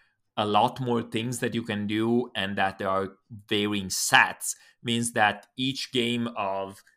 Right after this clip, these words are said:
um, Rising Sun will be significantly different from the one before, even before, but that's also they're bringing in all of the different clans. Uh, this said, I think for me,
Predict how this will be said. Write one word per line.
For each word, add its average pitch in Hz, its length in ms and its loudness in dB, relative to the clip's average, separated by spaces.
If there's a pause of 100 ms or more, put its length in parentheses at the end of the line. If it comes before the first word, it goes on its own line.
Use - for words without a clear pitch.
(220)
um, 90 320 -6 (640)
Rising 110 400 0
Sun 92 420 -2
will 101 160 -4
be 98 180 -6
significantly 104 800 -4
different 92 360 -6
from 92 120 -6
the 90 80 -6
one 92 220 -4
before, 113 460 2 (360)
even 160 460 4
before, 123 540 4
but 107 200 -2
that's 101 240 -2
also 110 300 0
they're 95 320 -4 (120)
bringing 107 580 -4
in 101 340 -6
all 101 260 0
of 98 140 -4
the 92 80 -6
different 90 460 -10
clans. - 580 -12 (1500)
Uh, 127 180 4 (100)
this 240 220 4
said, 107 640 8 (380)
I 147 220 2
think 202 340 -4
for 180 220 -2
me, 175 460 -4